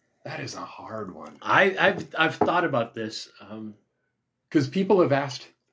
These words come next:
Speaker 1: Marley that
Speaker 2: Yeah.
Speaker 1: question. And he's never, to me, I don't think he's I don't think he's ever once been interviewed where he named one song.
Speaker 2: So I saw an interview with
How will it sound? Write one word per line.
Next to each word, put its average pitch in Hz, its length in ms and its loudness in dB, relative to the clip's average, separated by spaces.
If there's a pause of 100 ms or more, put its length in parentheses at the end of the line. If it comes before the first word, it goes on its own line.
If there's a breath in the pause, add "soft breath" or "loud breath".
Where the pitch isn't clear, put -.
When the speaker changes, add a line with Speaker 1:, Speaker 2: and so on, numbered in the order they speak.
Speaker 1:
Marley 156 380 -2
that 85 180 -8
Speaker 2:
Yeah. - 60 -18
Speaker 1:
question. 165 560 -2 (640)
And 135 120 2
he's 139 220 2
never, 143 480 4
to - 180 -6
me, 123 580 -2
I 117 100 0
don't 190 160 -2
think - 140 -8
he's 143 260 -4 (440)
I 135 80 0
don't 156 160 -2
think - 140 -2
he's 131 240 0 (100)
ever 139 280 0
once 135 360 -2
been 120 200 -8
interviewed 98 520 -6
where 101 260 0
he 101 200 -10
named 95 400 -8
one 90 280 -8
song. - 340 -18 (1400 loud breath)
Speaker 2:
So 139 320 2
I 131 220 2
saw 190 260 0
an 180 140 0
interview 139 640 -2
with 117 380 -4